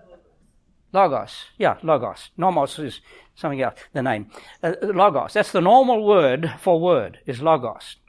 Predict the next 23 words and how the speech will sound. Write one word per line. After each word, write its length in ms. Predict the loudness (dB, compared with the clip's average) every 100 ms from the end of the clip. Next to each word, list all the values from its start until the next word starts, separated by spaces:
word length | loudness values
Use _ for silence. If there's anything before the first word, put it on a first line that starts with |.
| -20 _ _ -2
This 180 | 0
is 80 | 0
not 180 | -2 0
the 80 | 0
word 220 | 0 0
that 140 | -2
is 160 | -4 -4
used 360 | -4 -4 -10 -14 -8
in 100 | -4
this 160 | -4
passage. 420 | -4 -8 -8 -16 -20 _ -8
The 80 | -2
word 220 | 0 0
that 120 | -4
is 120 | -6
used 320 | -6 -6 -4
here 120 | -4 -6
is 200 | -6 -6
rhema. 600 | -2 0 2 -2 -6 -12 _ _ _ _ _ _ _ _ _
R 320 | 2 2 4
H 440 | 0 -2 -8 -16 -18 _ _ _ -10
E 280 | -6 -6 -2
M 400 | 0 0 -4